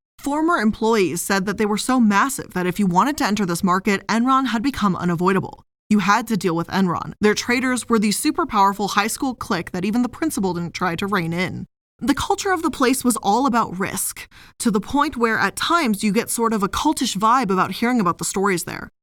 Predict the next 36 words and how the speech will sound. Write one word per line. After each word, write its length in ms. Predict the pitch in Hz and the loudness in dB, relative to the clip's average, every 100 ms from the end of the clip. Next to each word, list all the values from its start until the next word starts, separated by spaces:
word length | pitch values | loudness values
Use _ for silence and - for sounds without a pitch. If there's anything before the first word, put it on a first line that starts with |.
| _ _ | _ _
Skilling 400 | - - 247 269 | -6 -2 -2 -2
apparently 460 | 233 214 226 240 214 | -2 0 0 2 2
adored 340 | 175 208 220 | 2 2 2
risk 220 | 196 - | 0 -2
so 220 | - 220 | -2 0
much 260 | 214 - - | 2 0 -6
that 140 | 147 | -6
he 260 | 160 240 277 | 0 2 2
and 140 | 170 | 0
a 40 | 175 | -2
core 240 | - 247 | 2 2
group 220 | 226 226 | 2 -2
of 160 | 220 196 | -2 0
men 140 | 180 | 0
at 140 | 175 - | 0 -2
Enron 360 | 277 262 175 170 | 0 2 2 2
would 140 | 180 | 0
go 140 | 196 196 | 2 2
on 200 | 185 165 | 0 -2
wild, 380 | 165 196 269 | 0 2 2
dangerous 400 | 208 190 208 196 | 2 0 0 -2
biking 400 | - 170 175 202 | -2 -4 -2 0
adventures 420 | 175 170 180 208 185 | 0 -2 -2 -2 -2
where 100 | 170 | -4
people 260 | 247 294 | -2 0
broke 240 | 202 190 156 | 2 2 2
bones, 480 | 170 214 220 220 180 | 0 2 2 0 -2
needed 280 | 175 170 170 | -2 -2 -4
stitches, 420 | 240 - 226 214 | -4 0 0 2
and 140 | 180 | 0
nearly 280 | 185 233 294 | 0 0 0
died 360 | 175 165 269 220 | 0 0 0 2
on 140 | 170 | 0
these 140 | 165 | -2
company 360 | - 185 165 160 | -4 -4 -4 -6
trips. 560 | - 202 - - - | -4 -2 -4 -8 -14